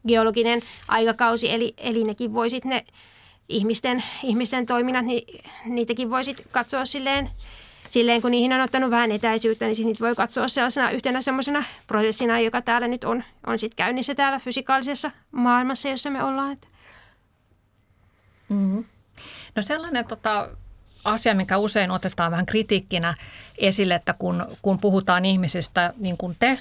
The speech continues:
Speaker 2: että olette valinneet sen, että teette, ö, ikään kuin tavallista vähemmän töitä, eikä teillä ole tarkoituskaan tienata enempää rahaa. Elikkä,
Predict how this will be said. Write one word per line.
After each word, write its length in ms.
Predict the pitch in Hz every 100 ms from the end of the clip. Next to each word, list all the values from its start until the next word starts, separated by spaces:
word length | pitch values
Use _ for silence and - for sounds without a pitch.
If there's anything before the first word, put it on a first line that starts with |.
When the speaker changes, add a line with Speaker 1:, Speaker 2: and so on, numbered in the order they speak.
| - _
Speaker 2:
että 260 | 196 175 175
olette 380 | 180 180 - 190
valinneet 460 | 190 202 190 180 180
sen, 220 | 185 185
että 220 | 196 -
teette, 400 | 180 196 180 196 - - - - - - - - - -
ö, 500 | 196 190 185 196 - -
ikään 300 | 196 180 170
kuin 180 | 170
tavallista 560 | 165 202 214 190 190 190
vähemmän 520 | 214 233 214 196 175 - - - - - - -
töitä, 360 | 233 247 247
eikä 180 | 202 196
teillä 260 | 185 185 180
ole 120 | 180
tarkoituskaan 840 | - 214 214 196 180 - 156 170 170 - - - -
tienata 460 | 208 190 170 170 180
enempää 640 | 170 170 156 170 165 170 - -
rahaa. 400 | - 196 185 185
Elikkä, 300 | 185 180 202